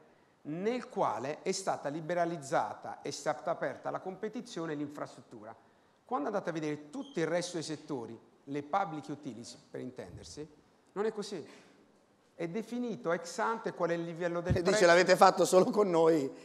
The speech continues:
Speaker 2: e invece non l'hanno
Speaker 1: No,
Speaker 2: fatto
Speaker 1: no,
Speaker 2: in
Speaker 1: no.
Speaker 2: altri settori.
Speaker 1: Ripeto, l'in-, eh, questo lo stiamo come, insieme con gli altri operatori, lo stiamo discutendo anche a livello comunitario.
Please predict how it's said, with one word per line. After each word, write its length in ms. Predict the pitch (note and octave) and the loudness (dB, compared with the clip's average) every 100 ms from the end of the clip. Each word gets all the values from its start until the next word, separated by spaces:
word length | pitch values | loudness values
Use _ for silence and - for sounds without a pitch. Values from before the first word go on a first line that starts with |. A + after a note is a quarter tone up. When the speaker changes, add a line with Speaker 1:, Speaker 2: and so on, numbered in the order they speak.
| - | -6
Speaker 2:
e 120 | D3 | -2
invece 340 | D3+ D#3+ D3+ | 0 0 0
non 140 | D3 C#3+ | -2 0
l'hanno 180 | D#3 C#3+ | -2 -2
Speaker 1:
No, 60 | |
Speaker 2:
fatto 260 | - D#3+ D3 | 4 4 6
Speaker 1:
no, 40 | C#3+ | 4
Speaker 2:
in 60 | |
Speaker 1:
no. 60 | C#3 | 2
Speaker 2:
altri 240 | C#3+ C3+ | 0 -4
settori. 540 | B2+ C3+ - C#3 A2+ G#2+ - - - | -6 -8 -2 -2 -4 -10 -18 -20 -20
Speaker 1:
Ripeto, 600 | - E3+ G3 C3 - G2 - _ _ _ _ _ | -8 -8 -4 -6 -8 -16 -20 _ _ _ _ _
l'in-, 320 | D3 F#3 G#3 | -8 -6 -6
eh, 220 | - A#3+ - | -8 -12 -4
questo 540 | E3+ F3+ - D3+ D3 | -2 -2 -2 0 0
lo 120 | C#3+ C3 | -2 -8
stiamo 380 | - C#3+ C3+ | -6 -4 -4
come, 260 | C3 C3+ C3 | -6 -6 -8
insieme 300 | C3 B2+ E3 | -8 -8 -8
con 120 | D3+ D3 | -6 -4
gli 20 | |
altri 160 | C#3+ | -6
operatori, 340 | D3 D3 C#3+ D#3+ | -6 -6 -6 -6
lo 60 | |
stiamo 280 | C3+ D3 C3+ | -6 -8 -8
discutendo 500 | C3+ - C#3 D3+ C#3+ | -10 -12 -10 -8 -6
anche 200 | C3 B2+ | -6 -8
a 40 | C3+ | -10
livello 280 | C3 C3 | -8 -10
comunitario. 640 | B2 C3 B2+ B2 A2+ G2+ | -10 -10 -12 -12 -16 -16